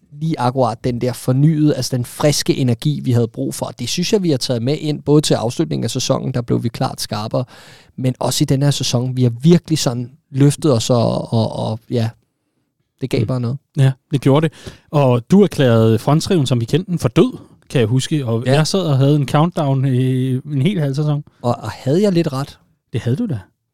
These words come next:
Speaker 1: Fordi det er jo ikke den fronttrio,
Speaker 2: Nej.
Speaker 1: der er den, man omtaler som Liverpools fronttrio længere.
Speaker 2: Men nu skal vi ned og kigge i de små paragrafer og de små
Speaker 1: Det er jo det, jeg kan.
Speaker 2: Ja.
Speaker 1: Jeg er jo nødt til at forsvare mig selv her.
Speaker 2: Det er
Speaker 1: Altså,
Speaker 2: rigtigt. Det er rigtigt.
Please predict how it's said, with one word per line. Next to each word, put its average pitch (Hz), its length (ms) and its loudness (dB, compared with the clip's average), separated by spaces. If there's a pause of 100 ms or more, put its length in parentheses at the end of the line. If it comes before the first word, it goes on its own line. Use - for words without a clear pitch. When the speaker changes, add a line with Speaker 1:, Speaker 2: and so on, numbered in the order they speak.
Speaker 1:
Fordi 113 260 -10
det 107 220 -10
er 123 80 -4
jo 180 200 4
ikke 147 340 0 (680)
den - 140 -2
fronttrio, - 640 -6
Speaker 2:
Nej. 139 120 -10 (140)
Speaker 1:
der 120 60 -6
er 107 80 -4
den, 117 220 -4
man 110 120 -4
omtaler 107 400 -8
som 110 200 -8
Liverpools 151 380 -4
fronttrio - 360 -8
længere. - 260 -8
Speaker 2:
Men 139 60 -4
nu 151 60 0
skal 170 160 -6
vi 156 60 -2
ned 143 120 0
og 143 80 -10
kigge 120 340 -2
i 113 40 -4
de 113 60 -4
små 165 240 -2
paragrafer 117 540 -4
og 110 60 -4
de 110 80 -4
små 156 320 2 (400)
Speaker 1:
Det 123 160 -12
er 123 40 0
jo 117 60 0
det, 120 120 -2
jeg 120 100 -2
kan. - 160 -4 (400)
Speaker 2:
Ja. 156 60 -10
Speaker 1:
Jeg 127 60 -4
er - 40 -6
jo 107 40 -6
nødt 120 220 -2
til - 140 0
at 131 100 2
forsvare 135 400 -4
mig 117 120 0
selv 135 220 -2
her. 127 120 0
Speaker 2:
Det 127 140 -10
er - 60 -8
Speaker 1:
Altså, 110 200 0
Speaker 2:
rigtigt. 113 160 -4 (1600)
Det 123 120 0
er 117 40 0
rigtigt. - 300 -4